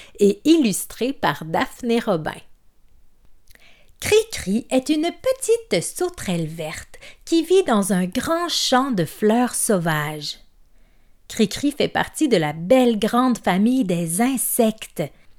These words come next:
De temps en temps, elle aime bien inviter toutes les minuscules créatures qui vivent dans son champ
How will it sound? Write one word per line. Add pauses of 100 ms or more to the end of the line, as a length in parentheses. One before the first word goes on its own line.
(440)
De
temps
en
temps, (180)
elle
aime
bien (120)
inviter
toutes
les
minuscules
créatures
qui
vivent
dans
son
champ